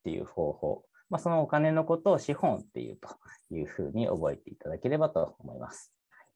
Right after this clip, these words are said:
お金を集めたお題が株券という形ですね。じゃあ、この株券って何なんですかと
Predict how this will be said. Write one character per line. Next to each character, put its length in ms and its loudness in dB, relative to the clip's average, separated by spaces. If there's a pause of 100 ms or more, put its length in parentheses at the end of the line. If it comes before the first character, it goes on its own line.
(500)
お 80 -2
金 280 2
を 60 4
集 180 -4
め 100 0
た 320 2
お 100 -4
題 220 4
が 120 4
株 300 -2
券 180 -8 (420)
と 60 -12
い 20 -10
う 40 -10
形 280 -16
で 80 -12
す 160 -8
ね。 160 -2 (460)
じ 40 -20 (760)
ゃ 20 -6
あ、 20 -6
こ 100 -6
の 80 -4
株 320 2
券 160 2
っ 40 -4
て 100 4
何 200 6
な 120 6
ん 40 4
で 100 4
す 80 -12
か 120 2
と 280 0